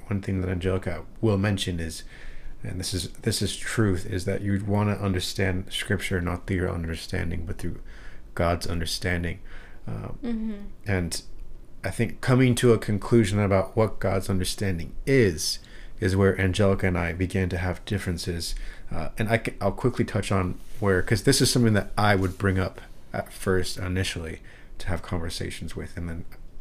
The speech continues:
Speaker 1: begin to, like, have conflict. Um, but when I was in my senior year of college in twenty eighteen, I took a class, uh, well, I took many classes that were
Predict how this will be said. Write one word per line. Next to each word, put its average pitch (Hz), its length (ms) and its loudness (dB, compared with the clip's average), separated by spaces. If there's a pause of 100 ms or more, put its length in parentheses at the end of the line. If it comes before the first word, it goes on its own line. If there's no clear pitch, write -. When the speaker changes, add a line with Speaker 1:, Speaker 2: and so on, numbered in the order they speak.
(920)
Speaker 1:
begin 90 360 0
to, - 60 -8 (540)
like, - 100 -12
have - 200 -8
conflict. - 560 -8 (640)
Um, 92 420 -10
but 92 320 0 (840)
when 104 100 2
I 104 100 4
was 101 180 4
in 107 120 4
my 98 100 6
senior 107 380 2
year 98 180 6
of 92 100 0
college 95 520 4
in 87 280 -2 (160)
twenty 104 300 2
eighteen, 92 540 2 (840)
I - 80 -2
took 110 160 2
a 95 80 4
class, 95 480 4 (720)
uh, - 420 -4
well, 110 100 0
I 104 80 6
took - 240 2
many 101 240 6
classes 87 640 -2 (240)
that - 520 -4 (260)
were 87 240 0